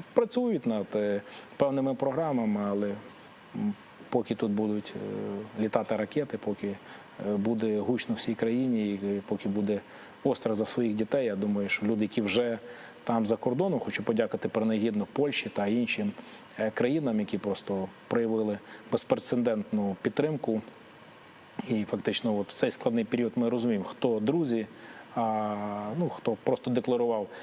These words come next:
відносини. Я хочу підкреслити ще раз Республіку Польща, яка прийняла там понад три з половиною мільйона людей. І, в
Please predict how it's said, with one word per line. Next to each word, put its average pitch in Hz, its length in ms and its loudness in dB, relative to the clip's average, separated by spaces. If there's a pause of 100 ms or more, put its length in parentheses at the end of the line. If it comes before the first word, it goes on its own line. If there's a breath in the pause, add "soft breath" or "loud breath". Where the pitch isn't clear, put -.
(180 loud breath)
відносини. 117 580 -2
Я 95 80 -4
хочу 101 240 -4
підкреслити 110 520 -2 (320 loud breath)
ще - 200 0
раз 107 180 -2
Республіку 110 460 0
Польща, 131 340 -2
яка 101 380 -2
прийняла 104 380 0
там 92 160 -8 (340 loud breath)
понад 113 220 2
три 113 120 0
з - 60 -2
половиною 110 440 2
мільйона 107 340 2
людей. 110 480 0
І, 98 260 -2
в 90 40 -10